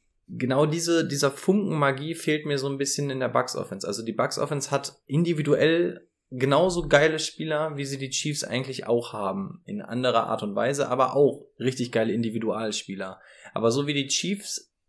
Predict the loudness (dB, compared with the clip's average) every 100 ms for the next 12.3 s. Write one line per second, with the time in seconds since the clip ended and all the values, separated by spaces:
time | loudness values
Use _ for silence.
0 | _ -8 -8 -6 -2 2 2 0 -2 4
1 | 4 4 0 0 -2 -2 0 0 -2 -8
2 | -8 -8 -2 -2 -2 -6 -12 -20 _ _
3 | _ -2 2 4 2 -2 -8 -2 2 2
4 | 2 -4 0 0 2 0 -2 -6 -4 4
5 | 4 4 -2 -2 0 2 2 2 2 2
6 | 2 -6 -4 -4 -2 0 2 2 2 0
7 | -2 -2 2 2 2 2 0 0 -2 -2
8 | 6 6 6 0 -2 -4 -4 -4 -4 -4
9 | -4 -10 -20 _ _ _ -4 0 2 0
10 | -4 -10 _ _ _ _ -16 -6 2 4
11 | 4 2 2 0 0 -2 -4 -4 -4 -4
12 | -6 -8